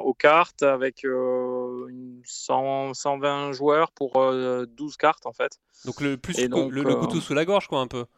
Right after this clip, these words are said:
Speaker 1: Bah ouais, là, là, oui, là, vraiment, j'avais pas vraiment de, de choix parce que après, euh, si je me mets pas sur un tour comme ça, il reste toujours les mini-tours. Mais bon, les mini-tours, c'est un faux problème aussi parce que c'est entre mille et mille trois cents dollars de frais d'inscription.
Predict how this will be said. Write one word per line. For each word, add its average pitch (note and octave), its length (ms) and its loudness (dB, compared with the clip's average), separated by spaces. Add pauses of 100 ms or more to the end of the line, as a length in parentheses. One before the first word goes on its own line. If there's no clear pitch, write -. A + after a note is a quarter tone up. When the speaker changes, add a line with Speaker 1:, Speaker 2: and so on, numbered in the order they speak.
Speaker 1:
Bah E3+ 500 4
ouais, F#3+ 260 6
là, E3+ 280 6
là, F3+ 240 6
oui, F#3+ 200 2
là, F3 140 4
vraiment, D#3 280 -6
j'avais D#3 240 0
pas D3+ 220 -2
vraiment D3+ 360 -8
de, C#3 640 -16
de C3 160 -14
choix F#3+ 320 4
parce C#3+ 160 -6
que C#3 360 2
après, E3+ 420 2
euh, C#3+ 480 2
si E3 220 -16
je E3 100 -20
me D#3+ 100 -10
mets E3 140 -10
pas E3+ 120 -2
sur D#3 200 -10
un D#3 80 -12
tour D#3+ 200 -12
comme D#3 160 -4
ça, E3+ 500 0
il C3+ 120 -6
reste C#3+ 240 -6
toujours D3 220 -8
les C#3+ 80 -8
mini-tours. D#3+ 500 -4
Mais D#3 80 -6
bon, D3 140 -2
les D3 100 -8
mini-tours, D3+ 340 -16
c'est - 120 -10
un C#3+ 80 -6
faux C#3+ 140 -6
problème C#3+ 360 2
aussi G3+ 260 -4
parce E3+ 200 2
que - 80 -10
c'est C#3+ 320 2
entre C#3 340 2
mille D3+ 240 -12
et D3+ 60 -8
mille C#3+ 160 -20
trois - 180 0
cents D3 160 -2
dollars C#3+ 340 4
de C3 160 -2
frais C#3 200 -2
d'inscription. C#3+ 680 -2